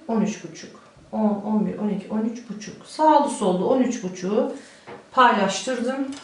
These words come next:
On üç buçuk, on üç buçuk değil, toplam on üç buçuk olacak. Ne oldu? Benim bu noktam yirmi dokuz,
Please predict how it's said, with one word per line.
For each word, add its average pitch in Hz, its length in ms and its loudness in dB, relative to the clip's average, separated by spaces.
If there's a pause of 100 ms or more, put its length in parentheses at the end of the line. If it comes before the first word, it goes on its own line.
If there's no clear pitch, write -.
(140)
On 240 100 4
üç 269 220 0
buçuk, 240 280 -6
on 254 80 4
üç 262 180 -2
buçuk - 300 -8
değil, 359 300 4
toplam 226 380 2
on 185 160 4
üç - 160 -6
buçuk 160 360 -8
olacak. 165 280 -4 (760)
Ne 403 60 6
oldu? 285 640 6
Benim 285 420 2
bu 302 100 -2
noktam 208 640 2
yirmi 220 340 0
dokuz, 269 580 -4